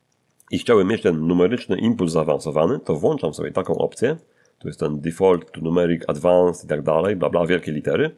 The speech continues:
No to teraz mogę zrobić tak, że gdybym chciał tą kostkę podwyższyć na przykład na osi Z o jeden, a później obniżyć o dwa, to musiałbym współrzędne wpisać w taki sposób, że piszę G, Z i teraz będzie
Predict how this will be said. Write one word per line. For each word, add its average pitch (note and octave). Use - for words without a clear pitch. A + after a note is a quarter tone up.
No D3+
to C#3
teraz D3
mogę A#2+
zrobić G2+
tak, -
że E2
gdybym E3+
chciał A2+
tą F#2
kostkę -
podwyższyć A2
na F2+
przykład -
na F2
osi F2+
Z D#2+
o E2+
jeden, A2
a E2+
później F2
obniżyć F#2
o D#2
dwa, E2+
to A#2+
musiałbym D3+
współrzędne B2
wpisać A2
w -
taki G#2+
sposób, F#2+
że F2
piszę D2+
G, F#2+
Z -
i F#2
teraz G#2
będzie F2+